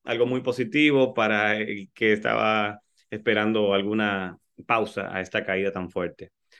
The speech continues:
Obviamente hemos estado viendo el tema de la inflación, que ha sido muy pronunciada, temas de las alzas en las tasas de intereses, eh, como consecuencia de esos. Eh, igualmente la dificultad de poder obtener el suministro de muchos productos,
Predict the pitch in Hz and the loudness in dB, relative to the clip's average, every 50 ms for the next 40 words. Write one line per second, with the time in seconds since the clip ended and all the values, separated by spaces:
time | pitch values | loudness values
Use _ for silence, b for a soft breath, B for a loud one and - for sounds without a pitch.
0 | b b b - 113 117 120 120 120 120 120 120 113 117 113 - 113 113 110 107 | b b b 2 4 6 6 4 4 2 2 2 2 0 -2 -2 -2 0 2 2
1 | 110 113 110 107 - 110 110 110 107 104 104 104 101 98 - 110 98 92 - - | 2 0 0 -2 -2 -2 0 0 0 0 0 -2 -4 -4 -2 -2 -2 -2 0 0
2 | 135 139 139 139 127 - 101 - - 113 104 104 104 104 107 110 117 117 123 127 | 2 2 2 2 0 -2 -4 -4 -2 -2 -2 0 0 0 0 0 2 2 2 2
3 | 123 113 - 113 110 107 104 101 - - 127 123 127 123 120 117 131 143 143 _ | 0 0 0 0 0 0 0 -2 -2 -2 -2 0 2 2 0 0 -4 -6 -10 _
4 | _ _ _ _ _ _ _ _ _ _ - - 104 104 104 104 101 101 101 101 | _ _ _ _ _ _ _ _ _ _ -4 -2 -2 0 0 0 -2 -2 -4 -6
5 | - 104 104 101 101 101 101 101 98 98 98 95 - - _ - - 113 117 120 | -2 0 2 2 2 2 0 0 -2 -4 -4 -6 -10 -18 _ -2 2 2 2 2
6 | 117 117 - 123 113 117 - - - - 107 98 - - _ - - 110 110 - | 0 -2 -4 -4 -4 -6 -8 -14 -12 -8 -8 -8 -8 -10 _ -4 -2 -2 -2 -2
7 | - 117 110 110 110 107 107 98 95 104 117 127 127 - 135 131 - _ _ _ | -2 -2 0 0 -2 0 2 2 4 4 4 2 2 -2 -8 -10 -10 _ _ _
8 | _ _ _ _ _ - - 95 92 90 90 90 85 85 87 87 - - - - | _ _ _ _ _ -14 -10 -8 -6 -6 -6 -6 -6 -8 -8 -10 -14 -18 -20 -12
9 | - 98 98 92 95 101 98 92 - 101 - - 110 117 120 123 113 - 107 98 | -8 -6 -6 -6 -4 -6 -6 -4 -4 -6 -2 0 0 2 2 0 -2 -2 0 0
10 | 92 95 110 123 127 131 - 170 - _ _ _ _ _ _ _ _ _ _ _ | 2 2 2 2 0 -2 -6 -10 -10 _ _ _ _ _ _ _ _ _ _ _
11 | _ - - 101 95 98 95 95 95 92 110 113 113 113 117 113 110 110 117 110 | _ -6 -4 -2 0 0 0 -2 0 0 2 2 2 0 -2 -2 -2 0 2 2
12 | 110 107 107 101 104 104 101 101 98 98 95 95 95 - 110 107 - 104 95 - | 2 2 0 -2 -4 -4 -2 0 0 0 -2 -4 -4 -6 -6 -4 -4 -4 -4 0
13 | - 113 110 113 113 117 - - - 107 104 95 - - 98 98 98 101 107 107 | 2 2 2 2 0 -2 -8 -10 -4 -2 -2 -2 0 -2 0 2 2 4 4 4
14 | 107 107 104 107 - - 95 95 98 101 104 107 107 107 110 - _ _ - 95 | 4 2 0 -2 0 0 0 0 0 -2 0 0 0 0 -2 -4 _ _ -12 -12
15 | 90 - - 104 101 101 98 104 110 107 107 107 101 98 98 107 113 113 110 104 | -10 -6 -4 -4 -2 0 0 0 0 -2 -2 -2 -2 0 0 0 -2 -4 -6 -6
16 | - 104 98 98 107 123 127 - - - 117 110 - b | -2 0 0 2 2 2 0 0 -2 -6 -6 -6 -6 b